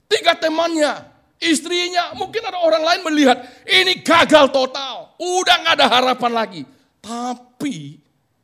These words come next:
Ayub tetap berkata bahwa rancangan Tuhan, rencana Tuhan tidak pernah gagal. Saudara, inilah sejajar dengan apa yang dikatakan Roma delapan ayat dua puluh delapan.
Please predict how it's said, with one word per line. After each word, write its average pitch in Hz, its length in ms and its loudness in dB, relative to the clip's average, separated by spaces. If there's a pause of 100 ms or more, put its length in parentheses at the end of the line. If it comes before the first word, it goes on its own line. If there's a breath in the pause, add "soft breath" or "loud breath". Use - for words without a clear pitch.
(380)
Ayub 185 720 -12
tetap 180 240 -20
berkata 139 480 -20 (880)
bahwa 190 320 -4
rancangan 247 480 -8
Tuhan, 104 400 -14 (560)
rencana 330 880 0
Tuhan 160 500 -10 (460)
tidak 294 880 -10
pernah 226 480 -8
gagal. 180 480 -16 (1900)
Saudara, 294 320 -8
inilah 302 240 -4
sejajar 190 560 -2
dengan 196 240 -8
apa 226 320 -8
yang 196 320 -4
dikatakan 175 400 -10
Roma 190 320 -6
delapan 160 320 -10
ayat 135 80 -14
dua 151 80 -14
puluh 185 80 -12
delapan. 247 240 -14